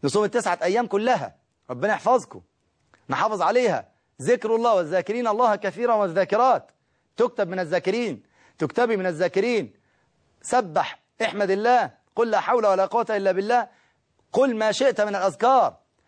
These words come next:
فالعمل في هذه الأيام أحب إلى الله، ما من أيام العمل الصالح فيها أحب إلى الله من هذه العشر، العشر ذي الحجة.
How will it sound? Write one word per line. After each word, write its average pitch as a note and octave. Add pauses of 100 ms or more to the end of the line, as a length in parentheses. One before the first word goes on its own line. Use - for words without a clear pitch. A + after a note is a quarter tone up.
(240)
فالعمل G#3
في F#3+
هذه G3+
الأيام A#3 (320)
أحب F3+
إلى G3
الله، G3 (1000)
ما E3+
من F3+
أيام A#3+ (220)
العمل F#3
الصالح A3
فيها G3
أحب F#3
إلى F#3+
الله G#3
من G#3
هذه G3+
العشر، G3 (840)
العشر E3
ذي E3+
الحجة. D#3